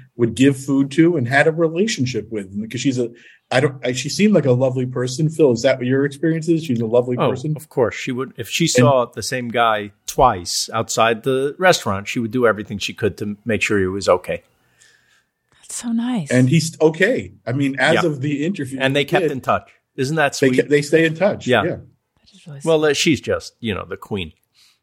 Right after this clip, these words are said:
Speaker 3: Um, so Phil, uh, Somebody Feed Phil in its fifth season and already picked up for its sixth season, right? And did you already film
Speaker 2: Yes.
Speaker 3: the sixth season?
Speaker 2: We did.
Speaker 3: Congratulations.
Speaker 2: Thanks.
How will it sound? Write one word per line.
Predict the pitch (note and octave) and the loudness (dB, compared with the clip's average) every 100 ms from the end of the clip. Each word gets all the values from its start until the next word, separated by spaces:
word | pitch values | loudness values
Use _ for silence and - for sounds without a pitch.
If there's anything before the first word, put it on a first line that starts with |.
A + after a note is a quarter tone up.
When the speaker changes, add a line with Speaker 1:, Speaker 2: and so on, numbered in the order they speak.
| _ _ _ _ _ _ _ _ _ | _ _ _ _ _ _ _ _ _
Speaker 3:
Um, | - A#3 G3+ E3 - _ _ _ _ | 2 4 4 0 -12 _ _ _ _
so | - C#4+ | -2 -2
Phil, | - D#4+ D4+ G#3+ G3 G3 _ - | 0 2 4 6 4 0 _ 0
uh, | G3+ F#3+ F3+ | 4 6 4
Somebody | F3 B3 A#3 A#3+ | 2 2 2 2
Feed | B3 G#3 | -4 -6
Phil | - A3+ | 0 2
in | F3+ | 2
its | G#3 - | 0 -4
fifth | - - C#4+ D#4 | -12 0 0 0
season | - B3+ B3 G3 D#3 D#3 F3+ - | -6 -4 -2 0 -2 -2 -6 -4
and | A3 G#3+ G#3+ G#3 - _ | 0 2 2 0 -6 _
already | A3 B3 C4 B3 | 0 2 0 -2
picked | - C4 - | -4 -6 0
up | A#3+ G#3+ - _ _ | 0 0 -8 _ _
for | _ G#3 | _ -2
its | G3+ - | -2 -6
sixth | - A3 - - | -4 -4 -6 -10
season, | E3+ C#3 D3+ | -8 -6 -4
right? | D3 D#3+ - | 0 0 2
And | G#3+ | 0
did | A#3 | 0
you | C#4 | 0
already | D#4 D4+ | 0 -2
film | - A3 G#3 | -2 0 2
Speaker 2:
Yes. | G#3 | 0
Speaker 3:
the | - | -2
sixth | D4 - | -10 -8
season? | D#4 E4+ E4+ F#4 _ _ - | -8 -8 -10 -14 _ _ -6
Speaker 2:
We | G2+ | -4
did. | F2+ A#2 B2 F2 _ _ _ _ | 2 4 2 0 _ _ _ _
Speaker 3:
Congratulations. | - F#3+ A#3 A#3+ D#3+ E3 G#3+ - G2 F#2+ G2+ - - _ _ _ | -8 0 2 2 0 2 0 -2 -4 -4 -6 -6 -10 _ _ _
Speaker 2:
Thanks. | C#3+ E3+ B3+ C3+ - | 2 2 0 -4 -10